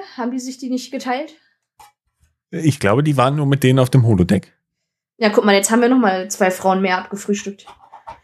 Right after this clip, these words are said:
Speaker 1: in dieser Folge. <laughs>
Speaker 2: Gut, dann beim nächsten Mal schauen wir uns Nilex an. Ähm,
Speaker 1: Ja.
Speaker 2: ich weiß nicht wann.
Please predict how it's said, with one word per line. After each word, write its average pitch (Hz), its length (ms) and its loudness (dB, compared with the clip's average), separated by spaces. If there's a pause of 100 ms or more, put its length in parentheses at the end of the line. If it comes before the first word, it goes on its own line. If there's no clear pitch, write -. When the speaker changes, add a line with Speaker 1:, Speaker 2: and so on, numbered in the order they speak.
(920)
Speaker 1:
in 196 220 0
dieser 185 240 4
Folge. 190 360 0 (1800)
<laughs> 294 180 -12 (2250)
Speaker 2:
Gut, - 220 -2
dann 110 120 0
beim 123 160 2
nächsten 160 280 2
Mal 165 400 2 (100)
schauen 123 340 2
wir 123 120 2
uns 113 360 -4 (140)
Nilex 175 380 4
an. 196 220 2 (560)
Ähm, 107 460 2 (2000)
Speaker 1:
Ja. 392 160 0
Speaker 2:
ich 156 60 4
weiß - 140 2
nicht 110 200 0
wann. 120 240 2